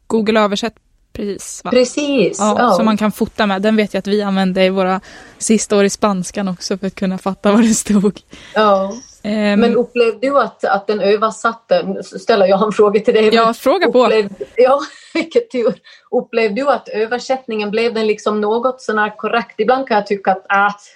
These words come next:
Speaker 2: jag vet inte riktigt, det kan vara kortare texter. Jag, svårigheten är om det blir en lång, lång text. Men kortare texter tycker jag att det fungerar helt, helt okej. Men du har kanske en annan uppfattning.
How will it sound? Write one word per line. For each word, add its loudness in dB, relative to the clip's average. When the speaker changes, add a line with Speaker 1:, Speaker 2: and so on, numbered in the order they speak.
Speaker 2:
jag -2
vet 2
inte -2
riktigt, -6
det -2
kan -2
vara -2
kortare 0
texter. -4
Jag, 2
svårigheten 2
är 4
om -2
det -4
blir -2
en 2
lång, 2
lång 0
text. -10
Men 2
kortare 0
texter -4
tycker 0
jag 4
att -6
det -2
fungerar 0
helt, 0
helt 0
okej. -4
Men 4
du 4
har 2
kanske 0
en 2
annan 2
uppfattning. -6